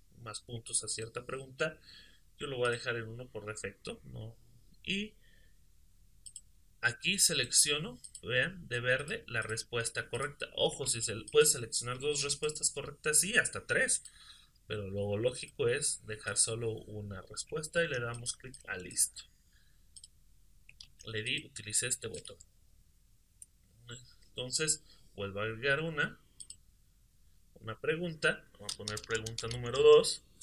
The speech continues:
y nomás voy a agregar tres preguntas. Aquí voy agregando las opciones. Si se fijan, cada que le doy clic aquí, sale una opción. Siempre elijo la clave de respuestas. La puntuación en uno.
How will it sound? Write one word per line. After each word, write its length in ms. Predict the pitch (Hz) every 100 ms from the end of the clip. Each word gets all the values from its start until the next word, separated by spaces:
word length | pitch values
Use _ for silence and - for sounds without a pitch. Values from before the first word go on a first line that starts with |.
| -
y 60 |
nomás 260 | 110 104 107
voy 160 | 113 113
a 60 |
agregar 360 | 113 107 107 107
tres 240 | - 113 -
preguntas. 760 | 139 151 156 156 120 123 - - - - - - - - - - -
Aquí 300 | 113 - 131
voy 200 | 127 127
agregando 520 | 127 127 123 123 123
las 200 | 123 131
opciones. 560 | - - 165 139 127 160
Si 280 | - - -
se 140 | -
fijan, 400 | - 117 135 139
cada 240 | - 113 -
que 100 | 113
le 80 |
doy 140 | 110 113
clic 260 | - 113
aquí, 400 | 123 - 139 180 - - - -
sale 260 | - 107 113
una 140 | 117
opción. 460 | 117 - 170 160 - - - - - -
Siempre 600 | - 131 127 123 - 139
elijo 340 | 127 123 -
la 140 | 131
clave 340 | 127 131 123 131
de 100 | 131
respuestas. 880 | 147 - 190 - - 143 208 - - - - - - - - - - - _ _ -
La 220 | 110 107
puntuación 640 | 113 107 117 110 - 123 127
en 160 | 147
uno. 360 | 156 135 147